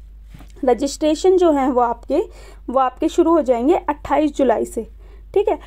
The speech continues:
अट्ठाईस जुलाई से स्टार्ट हो जाएंगे और सत्ताईस अगस्त तक रहेंगे, यानी कि पूरा पूरा आपको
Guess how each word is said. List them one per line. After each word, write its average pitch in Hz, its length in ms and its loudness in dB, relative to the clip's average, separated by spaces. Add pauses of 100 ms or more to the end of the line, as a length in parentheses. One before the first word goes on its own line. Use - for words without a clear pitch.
(140)
अट्ठाईस 311 420 0
जुलाई 294 280 2
से 320 160 -2
स्टार्ट 254 520 -2
हो 311 80 4
जाएंगे 269 320 0
और 294 220 0
सत्ताईस 277 600 0
अगस्त 285 520 -4
तक 285 160 -2
रहेंगे, 240 300 -2
यानी 254 280 -6
कि 330 100 -4
पूरा 285 340 -2
पूरा 285 280 0
आपको 285 400 0